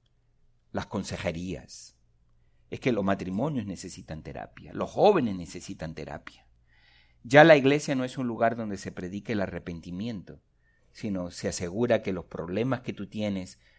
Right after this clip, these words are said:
pueden tener algún tipo de solución por medio de las terapias.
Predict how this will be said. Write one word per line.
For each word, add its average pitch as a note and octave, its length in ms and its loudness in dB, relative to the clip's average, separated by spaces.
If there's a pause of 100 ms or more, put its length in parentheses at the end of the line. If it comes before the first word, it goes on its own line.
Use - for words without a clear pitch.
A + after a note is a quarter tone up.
(160)
pueden G#2+ 320 2
tener F#2+ 300 -2
algún F#2+ 320 -4
tipo G2 280 -6
de F2 120 -8
solución F2 720 -8
por E2 180 -10
medio E2 460 -10
de D2 360 -14
las D#2 220 -12
terapias. - 840 -16